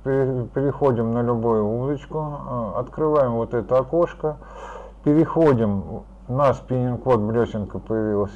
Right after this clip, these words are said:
и ставим с вами ручейника. Всё, мы готовы, во всеоружии, поехали. Так,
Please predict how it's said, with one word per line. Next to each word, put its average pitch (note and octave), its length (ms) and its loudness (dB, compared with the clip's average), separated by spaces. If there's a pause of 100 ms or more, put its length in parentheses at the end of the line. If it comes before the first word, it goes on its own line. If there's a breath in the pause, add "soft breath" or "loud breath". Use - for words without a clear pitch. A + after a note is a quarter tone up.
(100)
и E3 140 0
ставим C3+ 440 0
с - 100 -14
вами A2+ 240 -2
ручейника. G2 800 -6
Всё, G#2 380 -6 (1080 loud breath)
мы A2 260 -2
готовы, A#2 520 4
во A2 120 4
всеоружии, A#2+ 640 2
поехали. G#2 680 0 (3500 loud breath)
Так, A2 200 -8